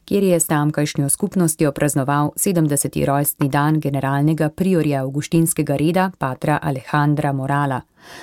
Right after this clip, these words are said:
Popoldne pa je v Vatikanu nagovoril kolesarje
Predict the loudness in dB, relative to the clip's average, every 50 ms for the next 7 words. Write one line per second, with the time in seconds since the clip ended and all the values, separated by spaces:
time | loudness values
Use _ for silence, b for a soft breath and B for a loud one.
0 | B B -2 -2 0 2 2 2 2 2 2 2 2 2 2 0 -2 -4 -2 -2
1 | 0 0 0 -2 0 0 0 0 0 -2 -2 -2 0 2 2 4 2 2 2 0
2 | 0 0 0 0 0 0 0 0 -2 0 0 0 0 0 0 0 0 0 0 0
3 | 0 0 -2